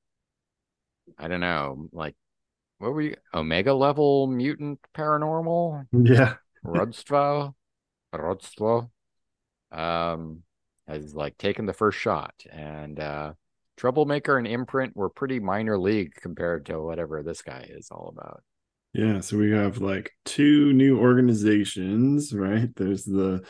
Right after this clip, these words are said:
Speaker 2: Siberian Project and the Medusa Network. And then there's a new reporter who's gonna be looking into them.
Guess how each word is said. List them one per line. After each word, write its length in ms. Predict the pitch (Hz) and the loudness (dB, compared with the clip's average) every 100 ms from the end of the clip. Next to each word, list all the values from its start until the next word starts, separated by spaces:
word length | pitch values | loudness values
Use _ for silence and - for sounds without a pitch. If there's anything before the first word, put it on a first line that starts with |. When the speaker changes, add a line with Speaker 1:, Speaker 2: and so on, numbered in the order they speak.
| - | -18
Speaker 2:
Siberian 600 | - - 98 107 107 107 | -8 0 2 6 8 8
Project 680 | 101 110 107 104 107 107 - - | 6 4 4 4 4 2 0 -8
and 260 | 98 95 | -4 -2
the 80 | 92 | 0
Medusa 560 | 95 95 90 101 - 95 | 2 2 4 4 4 0
Network. 640 | 90 - 85 92 123 123 - | -4 -6 -6 -4 -4 -4 -4
And 160 | 104 101 | 0 2
then 120 | 98 | 2
there's 180 | 95 95 | 2 2
a 60 | |
new 520 | 95 110 110 104 101 - - | 6 6 8 6 2 -6 -6
reporter 540 | 101 - 160 131 107 | -6 2 4 6 6
who's 140 | 104 98 | 4 2
gonna 160 | 98 | 0
be 80 | 95 | 0
looking 300 | 92 90 92 | -2 -4 -4
into 240 | 90 87 85 | -4 -4 -4
them. 440 | 95 117 113 113 | 0 4 4 2